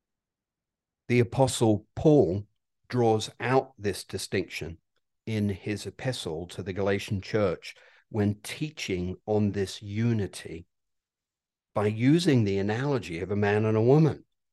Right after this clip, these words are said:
You know, he says there's no Jew or Gentile, um, male or female, slave or free. Well, we know, okay, that there are great differences between male and female, and yet God has called us into a oneness. And there's a beautiful picture here,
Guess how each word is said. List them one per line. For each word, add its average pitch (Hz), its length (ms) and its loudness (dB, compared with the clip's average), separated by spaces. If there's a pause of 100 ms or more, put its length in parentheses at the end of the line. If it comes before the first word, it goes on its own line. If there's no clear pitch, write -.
(520)
You 117 80 0
know, 123 320 2 (160)
he 113 120 -8
says 151 320 0
there's 113 220 0
no 139 380 4
Jew 135 240 2
or 117 80 2
Gentile, 104 680 0 (460)
um, 101 280 -6
male 127 240 4
or 117 80 4
female, 117 420 0
slave 113 320 0
or 104 100 0
free. 95 480 -4 (300)
Well, 117 140 -2
we 120 160 -2
know, 117 640 4 (520)
okay, 110 640 -2
that 110 260 -2
there 113 160 0
are 113 80 2
great 123 360 0
differences 107 720 -4
between 104 600 -2 (120)
male 110 280 2
and 101 120 2
female, 113 420 0
and 98 120 -2
yet 101 200 -4
God 113 260 -2
has 98 140 -6
called 139 440 0
us 95 200 -4
into 104 280 -4
a 101 40 -2
oneness. 117 480 0
And 95 140 -6
there's 101 160 -4
a 101 40 -8
beautiful 143 360 -2
picture - 400 -2
here, 80 360 -12